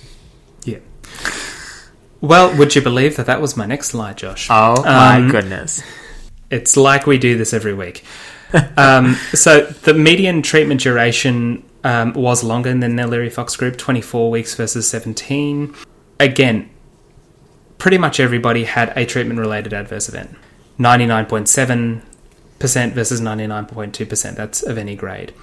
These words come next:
Speaker 1: Uh, ninety-five percent of these, um,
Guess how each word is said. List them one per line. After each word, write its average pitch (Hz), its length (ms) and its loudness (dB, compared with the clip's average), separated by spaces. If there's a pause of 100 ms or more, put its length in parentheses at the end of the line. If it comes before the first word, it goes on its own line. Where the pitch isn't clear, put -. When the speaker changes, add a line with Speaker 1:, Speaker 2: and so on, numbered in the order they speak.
(380)
Speaker 1:
Uh, 110 220 -2
ninety-five 123 600 -2
percent 143 420 -4 (140)
of 127 300 -4
these, 117 540 -4
um, 110 480 -4